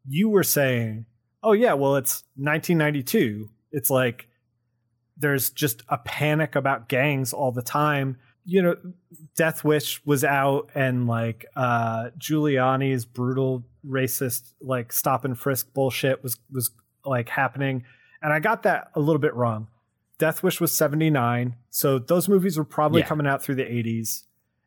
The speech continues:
Speaker 1: And then Giuliani didn't start until ninety-four.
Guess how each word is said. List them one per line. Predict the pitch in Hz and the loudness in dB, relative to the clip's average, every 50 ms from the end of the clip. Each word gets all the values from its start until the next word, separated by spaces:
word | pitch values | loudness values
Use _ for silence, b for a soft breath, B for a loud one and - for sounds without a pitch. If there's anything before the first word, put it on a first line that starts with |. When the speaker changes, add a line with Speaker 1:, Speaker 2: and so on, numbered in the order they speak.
| _ _ | _ _
Speaker 1:
And | 151 143 139 | -2 0 2
then | 143 139 135 127 | 2 0 0 -2
Giuliani | 117 - 165 175 180 175 160 151 165 170 165 151 | 0 0 2 2 4 4 4 2 2 2 0 0
didn't | 143 143 143 139 - | -2 -4 -6 -4 -4
start | - - - 143 135 143 - | -4 -2 0 0 0 0 -2
until | 127 120 - 135 127 | -6 -4 -2 -2 0
ninety-four. | 123 123 123 123 135 135 127 123 117 - - 160 147 120 113 104 110 120 117 - | 0 0 0 0 0 0 -2 -2 -4 -2 0 2 2 2 2 0 -2 -4 -8 -12